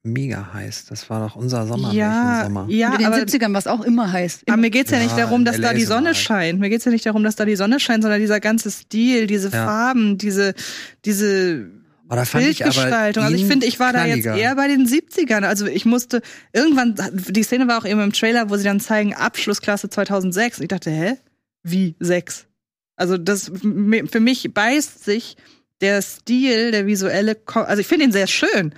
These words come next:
Speaker 1: Mhm.
Speaker 2: aber für mich sieht der nicht aus wie ein Film, der zweitausendsechs abbilden soll, sondern wie gesagt, der eine ganz andere Dekade abbilden soll. Das habe ich nicht verstanden. Für mich beißt sich
Speaker 3: Hm.
Speaker 2: das.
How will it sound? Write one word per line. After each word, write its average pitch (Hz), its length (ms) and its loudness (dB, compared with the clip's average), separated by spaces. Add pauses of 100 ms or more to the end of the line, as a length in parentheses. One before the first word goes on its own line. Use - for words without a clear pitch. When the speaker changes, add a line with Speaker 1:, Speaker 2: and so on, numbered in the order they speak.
Speaker 1:
Mhm. 117 300 -2
Speaker 2:
aber 220 220 0
für 233 160 0
mich 240 380 2
sieht 226 260 0
der 226 120 2
nicht 220 200 0
aus 226 200 -2
wie 220 60 2
ein 220 80 2
Film, 226 260 2
der 208 160 2
zweitausendsechs 202 720 -2
abbilden 185 460 0
soll, 185 220 0
sondern 208 280 0
wie 208 60 -2
gesagt, 202 420 -2
der 190 180 0
eine 190 320 -2 (440)
ganz 226 200 0
andere 247 260 0
Dekade 208 420 0
abbilden 180 240 -2
soll. 185 80 0
Das 185 80 -6
habe 226 100 2
ich - 20 4
nicht 226 140 0
verstanden. 226 440 0
Für 196 120 -4
mich 190 140 -4
beißt 214 320 -4
sich 269 80 -2
Speaker 3:
Hm. 240 100 0
Speaker 2:
das. 180 220 -8